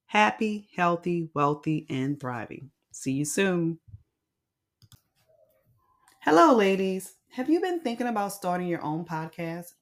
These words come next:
but do not know where to start? We have the answer for you. I've received so many questions from women just like you who are eager to share their voices through podcasting.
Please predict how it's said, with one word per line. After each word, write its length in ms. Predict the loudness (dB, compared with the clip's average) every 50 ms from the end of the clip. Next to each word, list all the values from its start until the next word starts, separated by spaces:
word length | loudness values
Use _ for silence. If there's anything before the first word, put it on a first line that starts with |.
| _ _
but 160 | -4 -4 -2
do 140 | -2 -2 -2
not 300 | -2 -2 -2 -4 -6 -6
know 120 | -6 -4
where 200 | -4 -2 -4 -4 -6
to 120 | -10 -14
start? 360 | -12 -8 -8 -8 -6 -8 -10 -14 _ _ _ _ _ _ _ _ _ _ _
We 320 | -12 -10 -6 -4 -2 -2
have 220 | 0 0 -2 -2 -2
the 120 | -6 -6
answer 360 | -6 -6 -6 -8 -8 -10 -12
for 140 | -12 -10 -10
you. 360 | -10 -10 -12 -14 -16 -16 -20 _ _ _ _ _ _ _ _ _ _ _ _ _ _ _ _ _ _ 4
I've 240 | 6 6 6 4
received 420 | 2 0 0 -2 -4 -6 -6 -6 -6
so 280 | -6 -6 -2 2 2 2
many 200 | 2 2 -2 -6
questions 480 | -4 -4 -2 -2 -2 -4 -6 -8 -8
from 180 | -6 -6 -6 -4
women 320 | -4 -4 -4 -4 -6 -8 -4
just 300 | -4 -2 -2 -2 -4 -4
like 300 | -4 -4 -4 -6 -10 -12
you 280 | -12 -12 -12 -12 -16 -18 _ _
who 100 | -2 -2
are 120 | -2 -2 -4
eager 260 | -6 -6 -4 -4 -6 -4
to 160 | -4 -6 -4
share 360 | -4 -4 -2 0 0 0 0
their 160 | -2 -4 -6
voices 460 | -6 -4 -4 -4 -4 -6 -6 -10 -12
through 220 | -8 -8 -8 -8 -6
podcasting. 840 | -6 -6 -6 -6 -8 -10 -14 -14 -14 -14 -16 -18 -18 -18 -18 -18 -20